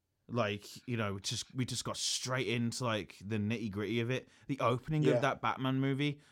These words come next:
Speaker 1: I know, like, yeah, The Dark Knight is better, but, like, Batman Begins and The Dark Knight Rises isn't. Um,
Speaker 2: Very true.
Speaker 1: uh, s-, so, so, like, what's the best, what is the best thing about The Dark Knight? It's an established Batman.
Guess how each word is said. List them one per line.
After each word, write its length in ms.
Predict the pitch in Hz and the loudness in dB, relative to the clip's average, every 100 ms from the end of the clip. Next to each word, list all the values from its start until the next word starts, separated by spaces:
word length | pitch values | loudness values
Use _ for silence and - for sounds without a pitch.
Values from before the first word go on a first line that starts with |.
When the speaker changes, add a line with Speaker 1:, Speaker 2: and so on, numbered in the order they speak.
| - | -2
Speaker 1:
I 120 | - 180 | 4 8
know, 240 | 170 135 | 8 6
like, 300 | 143 139 131 - - | 6 6 2 -6 -4
yeah, 420 | 160 170 165 156 | 2 4 4 2
The 80 | 135 | 4
Dark 300 | 139 135 131 | 4 4 2
Knight 180 | 127 104 | 2 0
is 100 | 101 | -2
better, 460 | 107 98 101 101 - _ _ _ _ _ _ - | 0 0 0 -2 -6 _ _ _ _ _ _ -2
but, 80 | 113 | 0
like, 300 | 107 98 - | 2 -2 0
Batman 240 | 175 160 | 0 2
Begins 460 | 123 123 123 117 110 | 0 2 2 2 0
and 80 | 104 | -2
The 40 | |
Dark 240 | 101 107 98 | 2 0 0
Knight 140 | 92 | -2
Rises 380 | 104 101 92 92 | 0 0 -2 -6
isn't. 320 | 90 87 90 - _ _ _ _ _ _ - | -6 -6 -10 -12 _ _ _ _ _ _ -6
Um, 380 | 107 95 101 90 _ _ _ - | -4 -2 -4 -10 _ _ _ -4
Speaker 2:
Very 200 | 127 123 | -2 -2
true. 240 | 135 123 - | -2 -4 -4
Speaker 1:
uh, 120 | 123 113 - 101 | -2 -2 -6 -12
s-, 180 | 135 - | -10 -8
so, 200 | - - - | -4 -4 -4
so, 420 | - 156 143 139 - - | 0 2 4 2 -2 0
like, 280 | 135 123 123 | 0 0 -2
what's 260 | 131 127 | -4 -2
the 80 | 127 | -2
best, 320 | 127 123 - - | -2 -4 -6 -4
what 260 | 123 139 | 2 4
is 140 | 135 120 | 4 0
the 80 | |
best 240 | 113 120 - | -4 -4 -2
thing 280 | 120 117 - - - - | 0 0 -2 -12 -14 -4
about 260 | 117 117 | 0 0
The 60 | 107 | 0
Dark 220 | 117 110 | 0 0
Knight? 260 | 139 107 - _ _ _ _ _ _ _ _ _ _ _ _ _ _ _ _ - | 0 -2 -4 _ _ _ _ _ _ _ _ _ _ _ _ _ _ _ _ 2
It's 180 | 208 | 4
an 80 | 170 | 6
established 500 | 175 - 113 151 160 | 4 4 2 0 6
Batman. 380 | 277 233 110 | 8 8 6